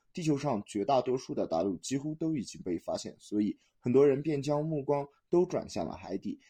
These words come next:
想要去查探海底有没有新的大陆的存在，或者有没有曾经存在过的大陆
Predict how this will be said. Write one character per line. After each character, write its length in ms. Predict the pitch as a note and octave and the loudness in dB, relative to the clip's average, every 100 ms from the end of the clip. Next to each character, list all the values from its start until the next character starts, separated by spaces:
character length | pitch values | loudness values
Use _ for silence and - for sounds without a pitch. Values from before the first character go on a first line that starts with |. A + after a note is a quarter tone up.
| _ | _
想 140 | - B2 | 0 4
要 120 | B2 | 4
去 320 | A#2+ B2+ G2 | 2 0 0
查 220 | E2 G#2+ G2+ | 0 -4 -2
探 200 | C3+ G#2+ | -2 -4
海 240 | - G2 | -6 -4
底 200 | B2 D#3 - | -4 -4 -4
有 100 | G#2+ | -2
没 140 | F#2+ | 0
有 100 | F#2 | -2
新 240 | E2+ - F3 | -2 -4 -4
的 120 | C3+ | -2
大 120 | G2+ | 0
陆 140 | F#2 | 0
的 140 | F2+ - | -2 -6
存 260 | - F#2+ | -12 -16
在， 180 | G2 A2 - _ _ _ _ | -10 -10 -10 _ _ _ _
或 140 | D#3+ | 0
者 200 | D3 A2+ - - | 2 2 -2 2
有 140 | A#2+ | 4
没 100 | A2+ | 4
有 120 | B2+ | 2
曾 260 | A2+ - A#2 | 0 -2 -4
经 200 | C#3 F3 | -4 -6
存 200 | - A2 | -4 -2
在 120 | A#2+ | 0
过 120 | A2 G#2+ | 0 0
的 140 | F2 | 0
大 220 | G#2+ B2 | 2 2
陆 200 | A#2+ G#2 | 2 -2